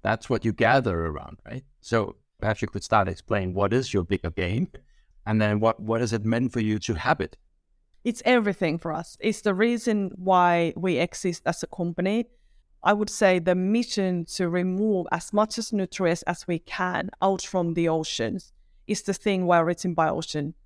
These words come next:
Speaker 2: is doing and is there for. So everything what we do, everything,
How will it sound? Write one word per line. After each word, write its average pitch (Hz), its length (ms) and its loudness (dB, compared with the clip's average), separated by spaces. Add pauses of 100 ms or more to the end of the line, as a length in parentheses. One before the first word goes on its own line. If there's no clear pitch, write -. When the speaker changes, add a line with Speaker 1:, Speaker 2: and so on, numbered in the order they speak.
(140)
Speaker 2:
is 208 180 -4
doing 240 400 2
and 196 140 4
is 180 160 -4
there 165 300 0
for. - 460 -10 (520)
So 208 540 2
everything 262 720 2
what 196 280 2
we 180 200 0
do, 170 560 0 (180)
everything, 220 720 2